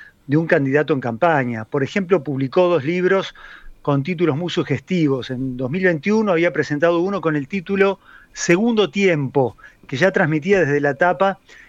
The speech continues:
ese mensaje de que no consideraba terminada su carrera y que quería revancha. El año pasado presentó otro libro llamado ¿Para qué? ¿Para qué volver al gobierno?, ¿no? Donde esbozaba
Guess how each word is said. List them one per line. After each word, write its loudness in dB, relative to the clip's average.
ese 2
mensaje 0
de 0
que -2
no -2
consideraba 0
terminada 0
su -6
carrera 2
y -2
que 0
quería 2
revancha. -2
El 4
año 2
pasado 2
presentó 0
otro 2
libro -2
llamado 2
¿Para 2
qué? 2
¿Para 0
qué 2
volver 2
al 2
gobierno?, 0
¿no? -2
Donde 0
esbozaba 0